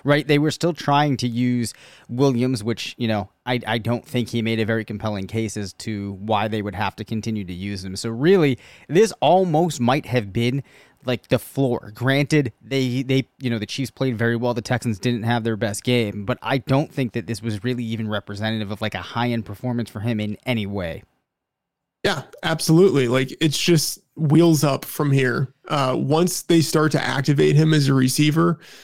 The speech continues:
Speaker 2: it's just game over.
Speaker 1: Yeah. So naturally, if we talk about him, I think now we need to make our way to talking about the Colts game. You know,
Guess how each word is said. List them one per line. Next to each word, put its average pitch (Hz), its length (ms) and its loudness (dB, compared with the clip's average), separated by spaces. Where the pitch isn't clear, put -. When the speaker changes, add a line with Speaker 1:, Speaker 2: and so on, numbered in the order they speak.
Speaker 2:
it's - 180 -2
just 135 240 0
game 120 240 -2
over. 104 460 -4
Speaker 1:
Yeah. 104 220 -2
So 190 400 4
naturally, 131 680 2
if 131 100 -4
we 127 80 0
talk 120 240 0
about 117 180 -2
him, 120 280 0
I 117 160 0
think - 260 -6
now 120 220 0
we 120 140 -2
need 117 180 -2
to 104 100 -10
make 131 240 0
our 123 100 0
way 113 200 -4
to 110 80 -6
talking 120 340 -4
about 120 220 -4
the 120 80 -10
Colts 139 280 -4
game. 139 300 0
You 117 80 2
know, 127 160 0